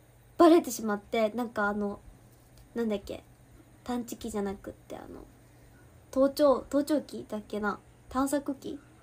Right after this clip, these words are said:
みたいなの仕掛けられてて、敵の、敵にアジトがバレちゃって、その敵が、「潜入するぞー、おー！」っ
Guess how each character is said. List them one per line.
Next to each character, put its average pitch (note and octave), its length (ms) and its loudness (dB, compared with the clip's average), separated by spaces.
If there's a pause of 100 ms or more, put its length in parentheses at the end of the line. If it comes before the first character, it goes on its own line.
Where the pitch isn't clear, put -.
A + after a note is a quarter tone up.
(120)
み A#3 160 -4
た A3 140 -2
い G#3 60 -2
な G3+ 80 0
の G#3 120 -2
仕 G3+ 120 -8
掛 A#3+ 160 -8
け A#3+ 80 0
ら A#3+ 100 2
れ A3 120 -2
て G3 120 -8
て、 A3 300 -2 (840)
敵 C#4+ 300 2
の、 D#4 320 6 (300)
敵 D#4 260 4
に E4 100 8
ア F4 120 8
ジ F4 120 -4
ト C4 80 4
が A#3 80 -4
バ B3+ 140 4
レ C4+ 100 4
ち C4 80 -4
ゃ A#3 60 -4
っ - 20 -14
て、 E4+ 240 4
そ C#4+ 140 2
の C4 100 0
敵 C4+ 300 -2
が、 E4 260 2 (960)
「潜 D#4 400 8
入 E4+ 160 8
す E4+ 120 0
る F4 120 4
ぞ E4+ 80 4
ー、 - 20 10
お E4 1700 6
ー！」 D4+ 40 -10
っ - 20 -18